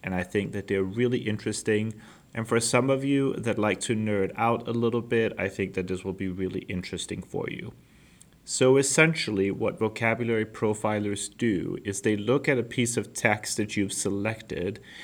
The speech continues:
and they tell you, based on a corpus, whether or not the text that you have submitted to it contains the most common vocabulary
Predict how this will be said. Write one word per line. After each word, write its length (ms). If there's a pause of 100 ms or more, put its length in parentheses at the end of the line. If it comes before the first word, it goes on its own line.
(300)
and 380
they 400
tell 360
you, 460 (420)
based 520
on 360
a 100
corpus, 920 (280)
whether 400
or 200
not 500 (140)
the 200
text 640 (140)
that 220
you 360
have 180
submitted 680
to 280
it 320
contains 840
the 100
most 720
common 480
vocabulary 1080